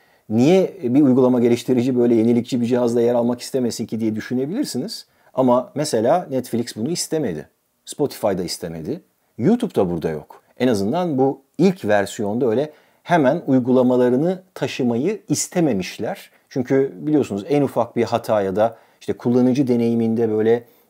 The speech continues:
en, e, kü-, küçük bir kusur bile meydana gelse bunlar büyük markaların başını epeyce ağrıtabilir. O yüzden sanırım biraz daha yaygınlaşmasını ve böyle en iyi kullanım örneklerini, başka uygulama geliştiricilerin neler yaptıklarını görmeyi beklemeyi tercih ettiler.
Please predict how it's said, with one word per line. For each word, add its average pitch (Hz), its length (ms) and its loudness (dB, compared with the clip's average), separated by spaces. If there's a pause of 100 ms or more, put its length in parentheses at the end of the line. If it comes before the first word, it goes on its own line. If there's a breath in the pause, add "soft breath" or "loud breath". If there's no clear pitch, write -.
(140 soft breath)
en, 143 180 -2
e, 110 420 -2
kü-, 139 340 -8 (120)
küçük - 320 -4
bir 131 60 -4
kusur 160 460 0
bile 104 200 2
meydana 113 400 0
gelse 117 640 -2 (480 soft breath)
bunlar 120 320 0
büyük 143 180 4
markaların 113 560 2
başını 113 400 -2
epeyce 110 520 -2
ağrıtabilir. 107 600 0
O 127 120 0
yüzden 110 240 -2
sanırım 123 420 0 (480 soft breath)
biraz 131 280 2
daha 139 120 4
yaygınlaşmasını 120 1000 -2
ve 120 140 -2
böyle 117 240 -2
en 135 60 2
iyi 123 180 4
kullanım 117 400 2
örneklerini, 101 680 -2
başka 95 260 -8
uygulama 104 340 -2
geliştiricilerin 101 960 -6
neler 117 260 0
yaptıklarını 107 680 -6
görmeyi 110 440 -2
beklemeyi 110 420 -2
tercih 87 360 -6
ettiler. 135 420 -8